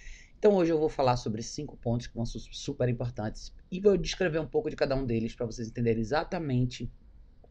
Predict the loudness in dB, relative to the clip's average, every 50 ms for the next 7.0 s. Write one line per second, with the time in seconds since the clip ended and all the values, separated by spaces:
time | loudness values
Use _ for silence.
0 | -20 -16 -8 -4 -2 -2 0 -2 -2 -6 -6 -4 -6 -6 -8 -8 -12 -14 -16 -16
1 | -16 -18 -16 -16 -10 -2 0 0 0 0 -6 -14 -14 -12 -12 -12 -12 -12 -16 -18
2 | -20 -20 -20 -8 -4 -4 -4 6 8 10 10 10 8 4 0 0 4 4 4 4
3 | 2 0 0 2 4 6 6 6 6 4 2 2 0 -2 0 -2 -2 0 2 2
4 | 4 4 2 2 -2 -8 -8 -4 -4 -4 -2 -4 -6 -6 -6 -10 -14 -14 -14 -16
5 | -16 -18 -18 -18 -18 -20 -20 -20 -20 -20 -20 -6 -2 0 2 2 2 2 2 0
6 | -2 -2 0 0 0 0 0 -4 -8 -14 -14 0 6 6 6 6 6 0 -12